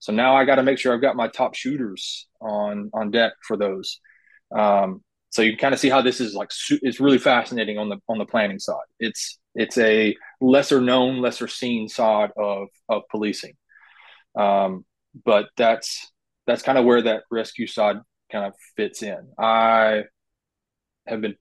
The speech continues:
I've pushed and pushed and pushed and pushed to, to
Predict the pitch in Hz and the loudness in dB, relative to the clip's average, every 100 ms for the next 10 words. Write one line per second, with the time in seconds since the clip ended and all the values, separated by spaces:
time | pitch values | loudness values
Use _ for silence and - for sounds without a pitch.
0 | _ _ 113 - _ - 143 123 - 104 | _ _ -4 -4 _ 0 2 2 -2 -6
1 | 107 101 95 _ _ - 120 - 104 92 | -6 -8 -10 _ _ -2 -2 -2 -6 -4
2 | 120 110 - 101 - 110 98 - 104 107 | 0 0 -2 -8 0 0 0 -4 -2 -4
3 | _ - 107 101 | _ -4 0 0